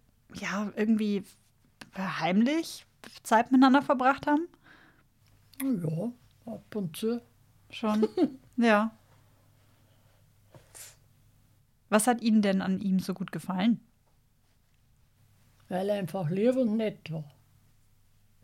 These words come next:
Speaker 2: Wir haben nicht einmal, glaub ich, irgendwie gestritten oder sonst irgendwas. Das
Speaker 1: Das gab's gar nicht. Und eine Zeit lang hatten Sie dann sowas wie eine Beziehung oder war das eigentlich auch alles verboten?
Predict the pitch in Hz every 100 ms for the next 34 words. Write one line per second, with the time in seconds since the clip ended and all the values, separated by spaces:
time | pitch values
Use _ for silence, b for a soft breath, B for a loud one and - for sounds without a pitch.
0 | _ _ _ _ 190 185 185 185 202 208
1 | - - 240 269 262 214 202 214 208 185
2 | 180 185 214 202 196 175 190 185 180 156
3 | - - - - 180 233 - 196 190 185
4 | 151 208 208 - 196 175 175 185 170 143
5 | 180 160 156 - _ _ _ _ _ _
6 | _ _ _ 202 - 190 - - 196 196
7 | - - _ _ _ _ _ - 208 226
8 | - 180 233 233 - 240 262 262 247 226
9 | 214 247 233 233 220 208 202 226 226 202
10 | 196 160 - - 196 254 311 370 - 220
11 | 220 226 233 - 196 226 - 190 - -
12 | 180 - - - - 160